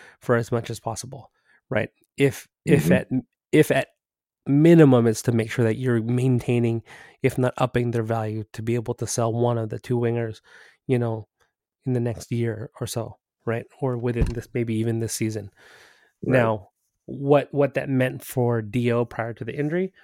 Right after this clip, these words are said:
Speaker 1: and what it means for Bradley Wright Phillips now, um, w-, probably means that they were gonna, they were gonna f-, play either in,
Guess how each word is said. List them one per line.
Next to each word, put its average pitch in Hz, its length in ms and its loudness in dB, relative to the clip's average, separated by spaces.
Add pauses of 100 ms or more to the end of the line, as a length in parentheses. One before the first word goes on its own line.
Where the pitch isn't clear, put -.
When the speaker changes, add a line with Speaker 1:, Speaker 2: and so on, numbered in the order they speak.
(240)
Speaker 1:
and 127 160 -4
what 123 140 0
it 131 40 -6
means 131 200 -4
for 123 80 -4
Bradley 113 320 -2
Wright 120 180 -6
Phillips 123 320 -10
now, 190 280 0 (520)
um, 127 380 2 (1200)
w-, - 320 -8
probably 160 340 2
means 131 240 0
that 120 220 0
they 123 180 0
were 120 200 2
gonna, 120 180 -2
they 123 120 0
were 120 100 0
gonna 113 160 0
f-, - 320 -14 (180)
play 117 560 -4 (420)
either 135 340 0
in, 120 180 -2